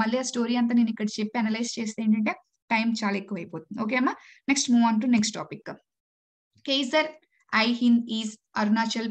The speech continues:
ప్ర-, Arunachal State బటర్ఫ్లై. ఇలాంటివి మనకి ఏంటంటే general గా ఏంటంటే prelims కి ఎక్కువగా వస్తాయమ్మా, అందుకే చాలా చిన్న topic, అవి lengthy topics అని just ఏంటంటే, ఆ, fraction of seconds లో complete అయిపోతుందని నేను ఇది తీసుకున్నాను. Present ఏంటంటే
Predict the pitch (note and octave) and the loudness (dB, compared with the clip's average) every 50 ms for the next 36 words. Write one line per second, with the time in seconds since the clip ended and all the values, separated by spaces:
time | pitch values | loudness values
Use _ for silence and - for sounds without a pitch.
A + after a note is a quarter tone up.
0 | A3 - - G#3 F#3 - - G#3 G#3+ G#3 A3 A#3+ A#3+ A#3 A#3+ A#3+ A#3 - - A3 | -8 -10 -8 -10 -8 -6 -2 0 0 4 4 4 4 4 2 0 -2 -2 -2 -2
1 | G#3 G#3 G3+ G3+ F#3+ F#3 F#3+ - _ _ - F3 - - - - - - _ _ | -2 0 0 -2 -4 -4 -6 -10 _ _ -12 -12 -12 -12 -20 -20 -20 -20 _ _
2 | _ _ _ _ _ _ - D4+ D#4 E4+ F#4+ G#4 G#4 G#4 G4+ G4+ G#4 A4 - - | _ _ _ _ _ _ -4 -2 2 2 2 2 2 0 0 0 0 -2 0 0
3 | D4+ D#4 D4+ C#4+ D4+ C#4 C4 C4 C#4+ C#4 D4 D#4 C4 C4 B3+ A#3+ B3 C4+ C4+ C4 | 2 2 2 2 0 0 2 2 0 0 -2 -2 -2 0 0 0 0 0 -2 -2
4 | B3+ B3 C4 B3+ D#4+ - - C4 C#4 C#4 D#4+ E4 - - B3+ A3+ - - B3 A#3+ | -2 -2 -4 -4 -6 -6 -4 -2 -2 0 0 -2 -4 -6 -8 -8 -6 -6 -4 -4
5 | B3 A#3+ A3 G#3+ - G#3+ G#3 G#3 G#3 A3 A3+ G#3+ G#3 G#3+ B3 - A#3 A3+ A#3 - | -2 -2 -4 -2 -2 0 2 4 4 4 4 2 2 2 0 -4 -6 -8 -6 -2
6 | - G#3+ G#3+ G#3+ G#3+ A3 G#3+ G#3+ G#3 A3 G#3+ G#3 G#3 G3+ G#3+ A3 G#3+ G3+ G#3 G#3+ | 2 2 2 4 2 -2 -2 -2 -2 0 2 2 2 2 0 0 0 4 4 4
7 | A#3+ B3 A#3+ A#3+ A3 - A#3 - - A#3+ A#3 B3+ A#3 A3 A3 G#3 G#3+ - A3 A3 | 4 2 -2 -4 -6 -8 -10 -12 -6 -4 -4 -2 -2 -2 -4 -4 -4 -4 -2 0
8 | G#3+ G#3+ G#3+ G#3+ G#3+ C#4+ D#4 D4+ - _ - - _ - - G3+ G3+ G3+ G3+ G3 | 0 2 2 0 0 0 -2 -6 -8 _ -20 -20 _ -6 -4 -2 0 0 -2 -2
9 | - - - - - - - A3+ A3 G#3+ - A#3+ A#3+ - A#3+ G#3+ A3 G#3+ G#3+ A#3+ | -6 -12 -16 -16 -10 -6 -4 -2 -2 -2 -2 -4 -4 -4 -4 -4 -4 -4 -4 -4
10 | A#3+ A3+ G#3+ G3+ G#3 A3 G#3 G#3 G3+ G3+ G3+ G3+ - G#3 G#3 G#3+ G#3+ G#3 G3+ G3+ | -4 -2 -2 -2 -2 -2 -2 -4 -4 -4 -6 -2 0 2 4 6 6 6 4 2
11 | G3+ - G3 - - - G#3 G3+ G3 G#3+ B3 - - A#3 A#3 B3+ C4+ C4 B3+ C4+ | -2 -6 -10 -10 -6 -2 -2 0 0 -2 -2 -2 -2 -2 0 2 2 2 2 2
12 | A#3+ A#3 A#3+ A#3+ A#3+ D4 F4 | 0 0 0 0 0 0 0